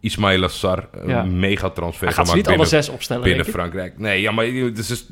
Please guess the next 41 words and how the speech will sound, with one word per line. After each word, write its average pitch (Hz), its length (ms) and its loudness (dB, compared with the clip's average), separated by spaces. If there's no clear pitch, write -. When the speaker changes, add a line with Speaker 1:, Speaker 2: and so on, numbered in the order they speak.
Speaker 1:
tot 135 180 2
nu 151 100 2
toe 139 160 0
wie 127 100 2
ik - 60 -6
genoemd 143 240 0
heb. 123 120 2
En 123 100 2
dan 117 160 2
heb 113 180 0
ik 107 120 -2
Niang 131 340 4
nog 107 140 -2
niet 101 160 -2
genoemd, 98 240 0
die 101 100 2
een 101 100 0
Speaker 2:
Oh, 117 60 6
Speaker 1:
beetje - 140 0
Speaker 2:
ja. - 80 -8
Speaker 1:
gek 110 180 2
is, 95 100 -2
maar 98 140 -2
wel 101 200 4
heel 95 120 6
goed. 98 240 0
Speaker 2:
Ja. 131 120 -6
Speaker 1:
En 123 120 2
Keita 104 320 0
Balde, 90 500 0
het - 300 -8
fantastisch 95 460 -4
talent. 95 280 0
Speaker 2:
Ja. 131 300 -6
Speaker 1:
Alle 190 280 4
acht - 220 -2
zijn 151 160 -2
ze 151 100 -8
goed. 147 320 0
Speaker 2:
Ja. 151 360 -2
Speaker 1:
Dus 107 160 -12